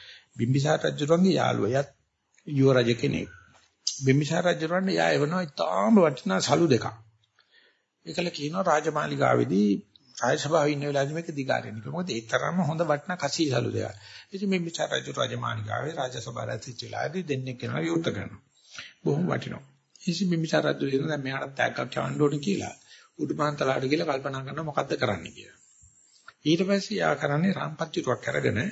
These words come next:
බුද්ධෝ ලෝකේ උපාදී උපාදෝ කියලා ලියනවා. බුදුන් ලෝකේ පහළ වුණා කියලා ලියනවා. ලියලා ඒ කාලේ තිබුණලු ක්‍රමයක් මේ ඒ රාම්පත්තිරුව ඥාන දතර තියලා හපනවා. ඒක තමයි සීල් එක. එතකොට දන්නවා ඒක හැම කෙනාගේම වෙනස්.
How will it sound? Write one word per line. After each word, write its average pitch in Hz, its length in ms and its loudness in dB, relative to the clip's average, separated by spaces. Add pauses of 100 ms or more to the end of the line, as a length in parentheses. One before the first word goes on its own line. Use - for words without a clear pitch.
(580)
බුද්ධෝ 143 340 6
ලෝකේ 160 380 6
උපාදී 143 580 2 (800)
උපාදෝ 127 720 6
කියලා 196 280 -2
ලියනවා. 160 280 -2
බුදුන් 135 320 -2
ලෝකේ 160 260 2
පහළ 135 240 -2
වුණා 127 200 -2
කියලා 95 260 -6
ලියනවා. - 280 -8 (960)
ලියලා 170 300 0
ඒ 151 100 4
කාලේ 170 300 -2
තිබුණලු 151 400 2
ක්‍රමයක් 123 360 4 (520)
මේ - 360 -8
ඒ 127 140 2
රාම්පත්තිරුව 156 720 4 (300)
ඥාන 139 420 2
දතර 165 300 4
තියලා 190 280 2
හපනවා. - 380 -4 (800)
ඒක 170 200 2
තමයි 190 240 2
සීල් 131 320 0
එක. - 120 -8 (1000)
එතකොට 175 300 0
දන්නවා 160 320 0
ඒක 143 220 4
හැම 147 220 2
කෙනාගේම 170 480 -2
වෙනස්. 131 300 -2